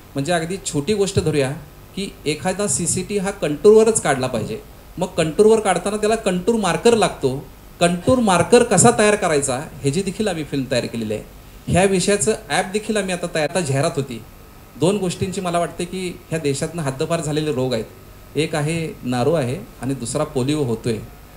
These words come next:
नारूचा रोगी कळवा आणि हजार रुपये मिळवा, शासन आत्ता जाहिरात करा लागलं. ह्यासाठी शासनाबरोबर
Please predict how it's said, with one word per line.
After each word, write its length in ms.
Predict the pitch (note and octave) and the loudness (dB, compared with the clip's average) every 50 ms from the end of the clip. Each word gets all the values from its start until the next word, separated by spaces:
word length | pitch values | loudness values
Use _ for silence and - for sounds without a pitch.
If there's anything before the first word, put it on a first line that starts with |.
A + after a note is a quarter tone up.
| - - | -12 -6
नारूचा 480 | B2+ C3+ C#3+ - F3+ G3 G#3+ G3+ A#3 A3+ | -2 2 4 6 8 8 8 8 6 4
रोगी 280 | G#3 F#3 E3+ D#3+ G3+ | 4 4 4 2 2
कळवा 500 | G#3+ G#3 F#3+ D#3 D3+ E3 F3 C#3 - F3 G#3 - - - - - - | 0 2 2 4 4 4 4 2 0 -2 -6 -12 -16 -20 -20 -14 -8
आणि 160 | C#3+ D#3 F#3+ F3+ C3 - | -6 -4 -4 -4 -4 -4
हजार 260 | - A#2 C3+ F3+ G3 | 0 4 6 8 8
रुपये 260 | F#3+ F#3 F3 - G#3 G3 | 8 6 4 4 4 4
मिळवा, 380 | F3 D3 C3 B2 B2 A#2 G#2 A#2 D3 - - - - - - - - | 6 4 4 4 4 4 2 0 -6 -12 -16 -20 -20 -20 -20 -12 -6
शासन 480 | - - - D#3+ D3 C#3 - F#3+ G#3+ A3+ - - | -4 0 2 4 4 4 4 4 2 0 0 -2
आत्ता 280 | C#3+ C#3 - - G3 | -2 -2 2 2 4
जाहिरात 280 | F#3 E3 E3 D#3 D3+ D#3+ - - | 4 6 6 6 4 4 2 0
करा 160 | C#3+ C3 B2+ | 0 2 2
लागलं. 260 | B2 A2+ A2 G#2 G#2+ G#2+ - - - - - - - - | 2 0 0 -2 -4 -6 -8 -16 -20 -20 -20 -16 -8 -2
ह्यासाठी 500 | - E3 F#3 E3 - F3+ F3 G#3 A3+ G#3+ | 2 2 4 4 4 4 2 2 0 0
शासनाबरोबर 800 | - - D#3 D3 C#3 - - G3 G#3 F#3+ F#3 F3 F3+ F3 G#3+ | 0 0 2 4 2 2 2 0 0 0 2 2 2 2 2